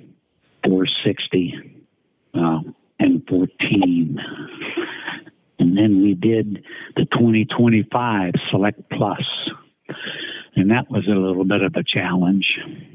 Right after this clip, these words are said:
And then an owner-operator with a Caterpillar, E-model Cat, came into my office from Indiana, Pennsylvania.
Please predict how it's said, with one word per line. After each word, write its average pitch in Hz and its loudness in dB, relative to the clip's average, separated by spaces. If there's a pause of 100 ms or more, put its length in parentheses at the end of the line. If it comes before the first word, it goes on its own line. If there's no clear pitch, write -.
(640)
And 113 2
then 196 4
an 190 6
owner-operator 160 4
with 135 4
a 120 0
Caterpillar, 156 0 (1120)
E-model 127 2
Cat, 139 -2 (580)
came 117 -2
into 117 4
my 110 4
office 110 0 (140)
from 104 0
Indiana, 131 2
Pennsylvania. 107 0